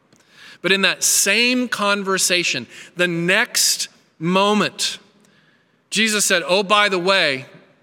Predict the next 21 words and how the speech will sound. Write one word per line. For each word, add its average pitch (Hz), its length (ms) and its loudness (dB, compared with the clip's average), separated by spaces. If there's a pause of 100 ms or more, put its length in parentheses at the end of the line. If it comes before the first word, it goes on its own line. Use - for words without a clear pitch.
(140)
here's 202 240 0
what 208 140 0
it's 185 120 -2
gonna 185 160 0
look 175 300 -2
like 160 220 2
for 160 160 -4
me 175 220 2
to 135 220 0 (360)
be 190 200 2
the 156 120 -2
Christ. - 680 -4 (1120)
The 160 100 0
mobs 202 720 -2 (120)
are 151 80 -2
going 165 280 -2
to 143 60 -8
put 180 200 -6
me 156 120 -2
to 151 80 -2
death. 135 500 -4